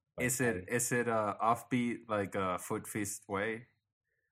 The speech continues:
Speaker 1: I think the Foot Fist Way is much, much funnier.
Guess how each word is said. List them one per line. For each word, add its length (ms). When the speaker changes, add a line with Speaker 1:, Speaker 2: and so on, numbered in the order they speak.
Speaker 1:
I 120
think 220
the 80
Foot 220
Fist 280
Way 240
is 160
much, 320
much 200
funnier. 420